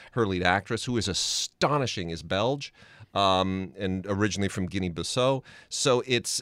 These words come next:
i-, you know, y-, you have this amazing kind of global tapestry that comes together at a, an assisted living facility in southern France. But all the baggage that they carry, all of this baggage,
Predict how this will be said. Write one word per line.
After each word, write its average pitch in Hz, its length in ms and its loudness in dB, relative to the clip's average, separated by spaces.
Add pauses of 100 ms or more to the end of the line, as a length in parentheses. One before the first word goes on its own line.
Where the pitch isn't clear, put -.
(120)
i-, 113 40 -2
you 110 300 0
know, 113 140 2
y-, 117 240 -4
you 123 180 -2
have 135 280 -2
this 120 140 0
amazing 135 760 0
kind 113 240 -4
of 95 180 -4
global 127 640 2
tapestry 113 720 -4
that 78 160 -8
comes 147 320 -2
together 98 500 -2 (640)
at 123 120 0
a, 120 120 0 (200)
an 110 120 4
assisted 131 440 -2
living 233 320 0
facility 95 480 -2
in 95 80 -2
southern 127 320 -2
France. 170 560 -4 (380)
But 139 320 -2
all 185 400 4
the 165 80 2
baggage 135 600 2
that 104 160 -2
they 110 100 0
carry, 104 560 -4
all 139 340 2
of 143 60 0
this 131 160 -4
baggage, 104 580 -4